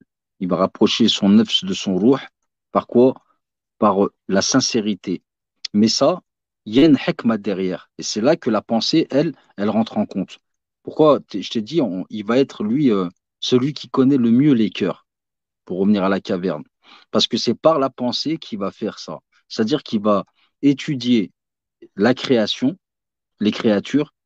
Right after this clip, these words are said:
à travers sa propre personne et les épreuves que Allah, il déverse sur lui et ce qui, ce qui déverse sur lui comme épreuve intérieure,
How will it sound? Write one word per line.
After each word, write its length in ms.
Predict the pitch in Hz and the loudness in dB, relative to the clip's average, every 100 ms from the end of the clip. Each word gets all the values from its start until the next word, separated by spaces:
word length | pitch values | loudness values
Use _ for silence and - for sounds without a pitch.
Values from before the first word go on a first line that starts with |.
| _ - | _ -6
à 100 | 101 | -6
travers 400 | - 117 117 - | 0 2 2 0
sa 160 | 113 | -4
propre 400 | - - 139 - 113 | -6 -6 -8 -4 -2
personne 440 | - - 147 151 _ _ _ | -2 0 -2 -2 _ _ _
et 100 | 110 | 0
les 220 | 117 110 120 | 2 2 0
épreuves 340 | - 151 135 | 2 -2 0
que 120 | 127 | -2
Allah, 240 | 110 131 117 | 2 2 2
il 120 | 107 | 2
déverse 400 | 117 110 113 - | 2 2 0 0
sur 280 | - 107 104 | -4 -2 0
lui 240 | 131 185 _ _ _ _ - | 0 -2 _ _ _ _ -2
et 240 | 117 117 | 2 2
ce 120 | - | -2
qui, 200 | - 120 - | -6 -6 -6
ce 120 | - | -6
qui 140 | 127 | -2
déverse 380 | 113 123 143 - | 0 2 0 -2
sur 200 | - 113 | -8 -2
lui 140 | 147 | -2
comme 180 | - 113 | 0 0
épreuve 400 | 113 - 151 113 - | 0 -2 -2 -2 -2
intérieure, 720 | 147 139 127 101 98 87 - | -2 0 0 0 -2 -6 -12